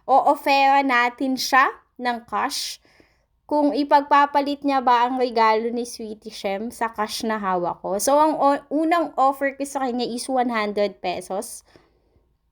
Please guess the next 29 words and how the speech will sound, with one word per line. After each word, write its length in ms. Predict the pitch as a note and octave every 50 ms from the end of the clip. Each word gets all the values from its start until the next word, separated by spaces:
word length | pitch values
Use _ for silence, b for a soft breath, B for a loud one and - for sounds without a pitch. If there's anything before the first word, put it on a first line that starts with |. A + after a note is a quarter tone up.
| _ _ _ _ _ _ _ _ _ -
Pero, 640 | D4 D4+ D4+ D4+ D4+ C#4 B3+ A3+ G3+ F#3+ F#3 - _ _ -
pinili 480 | C#4+ D4 C#4+ C#4+ C#4+ C#4 B3+ C#4 C4+
pa 240 | C#4 C#4 C#4 B3+ B3+
rin 160 | B3 B3 A#3+
niya 80 | A#3+ A#3
si 160 | A#3 - A#3+
Sweetie 400 | A#3 - - G#3+ G3 - F#3+ F#3+
Shem. 400 | - - F3+ F3 D3+ D3+ - - _ _ _ _ _ _ _ _ _ _ _ _ _ _ _ _ - D#4
Inofferan 720 | F#4+ G4 F#4 F#4 F4+ F#4 F4+ E4+ E4 E4 D#4+ E4 E4+ E4
ko 80 | - -
ulit 240 | D4 D4+ D#4+ D4 -
siya 160 | - F4+ D4+
ng 160 | D#4+ D#4 D#4
one 80 | D4+ D#4
hundred 480 | D4+ D4 C#4+ C#4+ C#4+ D4+ D4 C#4+ D4 - -
fifty. 400 | C#4+ C#4+ - - _ - D#4 - - _ _ _ _ _ _ _ _ _ _ _ _ _ _ _ _ _ _ _ _ _ _ _ _ _ _ _ _ _ _ _
Pinili 560 | - G4+ G#4+ B4 A#4 A4 G#4+ G4 G#4 G4+ G#4
pa 240 | - - F#4+ F#4+ G4+
rin 160 | G#4+ G4 G4
niya 80 | G4+ G4
si 160 | G4 G4+ G4
Sweetie 400 | - - G4 F4+ F4+ F#4 G4+ G4+
Shem. 640 | - - F4 E4 F#4+ F#4+ D4+ A#3+ G#3+ A3 A#3 A#3+ B3+ _ _ _ _ _ _ _ _ _ _ _ _ _ _ _ _ -
Inofferan 720 | C#4 F#4 G#4 A4+ A4 G#4 G#4+ G4 F#4+ F#4 F#4 F#4+ G4+ G#4 G4
ko 160 | - A4 G#4+
siya 160 | - A4 G#4
ng 160 | G#4 G4+ G4+ G4+ -
three 240 | G#4 G4+ G4 A4 G4+ - - -
hundred 640 | G4 F4+ G4 G#4 G4 G4 F#4 A4+ G4+ G4+ G4 G4